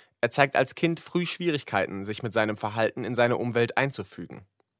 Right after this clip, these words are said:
Daraufhin wird er in Simbabwe offiziell als crazy, als verrückt eingestuft, in eine spezielle Klasse gesteckt und von Freunden isoliert. Er fängt an, Sport zu treiben und läuft.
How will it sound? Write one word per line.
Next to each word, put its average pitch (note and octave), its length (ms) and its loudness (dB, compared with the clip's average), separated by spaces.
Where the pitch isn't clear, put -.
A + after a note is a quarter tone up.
Daraufhin A2 520 4
wird B2+ 100 -2
er A2 160 2
in G#2+ 80 -4
Simbabwe B2+ 720 2
offiziell C#3+ 600 2
als - 360 0
crazy, F#2 580 2
als A2 160 -2
verrückt - 440 -4
eingestuft, F#2 640 -6
in B2+ 120 0
eine A#2 200 2
spezielle G2+ 520 -2
Klasse B2 380 2
gesteckt - 500 -2
und D3+ 200 -2
von C3 180 2
Freunden G#2+ 560 -2
isoliert. A2 640 -6
Er G#2 100 0
fängt A2+ 320 -4
an, C3+ 280 0
Sport - 360 2
zu A#2+ 100 -6
treiben G#2+ 440 0
und C3 320 -2
läuft. G2 540 0